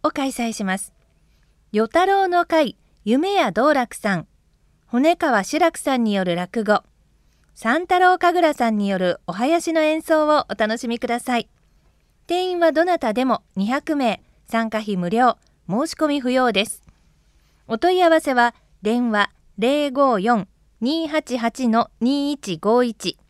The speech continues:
二八八の二一五一、静岡市立南部図書館までお願いします。皆様、ぜひお誘い合わせの上、お気軽にご参加ください。たくさんの方のご来場をお待ちしております。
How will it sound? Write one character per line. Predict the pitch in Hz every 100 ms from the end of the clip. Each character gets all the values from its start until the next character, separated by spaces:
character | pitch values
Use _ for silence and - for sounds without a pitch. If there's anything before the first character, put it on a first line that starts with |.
| _ _ _ _ -
二 | 247 302 311
八 | 311 277
八 | 254 254 254
の | 240 - -
二 | 254 285
一 | 285 196
五 | 170 220 262
一、 | 240 - 180 _ _ _ _ _ _ _
静 | - 277 349
岡 | 359 339
市 | 349
立 | 302 -
南 | 185 226 349
部 | 381
図 | 370
書 | 359
館 | 359 330
ま | 294 277
で | 302 -
お | 190
願 | 190 190
い | 185
し | 185
ま | 185 226
す。 | - _ _ _ _ _ _ _ _ -
皆 | 240 277
様、 | 254 214 170 -
ぜ | 262
ひ | 277 226
お | 220
誘 | 285 320
い | 302
合 | 294
わ | 302
せ | 311
の | 285 269
上、 | 262 262 _ -
お | 196
気 | 311 370
軽 | 370
に | 339 311
ご | 240
参 | 240 226
加 | 208
く | 185
だ | 190
さ | - 196
い。 | - _ _ _ _ _ _ -
た | 254
く | -
さ | 294 277
ん |
の | 254
方 | 233 226 220
の | 208
ご | 208
来 | 220 311
場 | 339 349
を | 330 339 -
お |
待 | 220 226 233
ち |
し | -
て | 254
お | 254
り | 247
ま | 254
す。 | 320 -